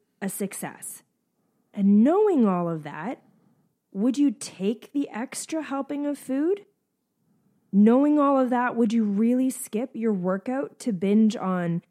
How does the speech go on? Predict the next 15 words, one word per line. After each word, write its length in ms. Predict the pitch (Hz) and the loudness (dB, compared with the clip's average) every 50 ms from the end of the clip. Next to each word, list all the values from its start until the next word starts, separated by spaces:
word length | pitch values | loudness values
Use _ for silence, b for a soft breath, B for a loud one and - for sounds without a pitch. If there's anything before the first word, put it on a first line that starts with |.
| _ - 170 | _ -6 -4
Netflix? 840 | 170 170 175 185 - - - 269 285 339 392 - - - - - - _ _ _ _ _ _ _ _ _ - | -2 -2 -2 -4 -6 -10 -10 -10 -8 -8 -10 -14 -18 -18 -18 -18 -20 _ _ _ _ _ _ _ _ _ 2
Knowing 520 | 196 202 208 233 240 254 277 285 294 294 | 4 6 6 6 6 4 4 4 2 2
all 180 | 269 262 262 254 | 2 2 2 2
of 140 | 254 233 | 2 0
that, 220 | 240 240 233 226 - | 0 -2 -4 -2 0
would 200 | 233 233 196 220 | 0 0 2 2
you 80 | 226 220 | 4 4
not 460 | 214 214 220 233 254 302 311 - - | 6 6 6 4 2 -2 -4 -8 -14
hit 380 | - - - - 208 233 - - | -20 -14 -8 -6 -6 -6 -4 -4
your 140 | 269 254 | -4 -4
step 500 | 220 - - - - 202 175 185 202 _ | -4 -4 -6 -8 -8 -8 -8 -8 -10 _
goal 380 | - - 247 262 285 302 302 - | -4 -2 -2 -2 -2 -4 -6 -4
on 180 | - 208 208 202 | 0 2 4 4
the 60 | 196 | 4
Fitbit 580 | 175 - - 208 214 214 _ - 262 277 - | 2 -2 -6 -8 -8 -8 _ -10 -10 -10 -10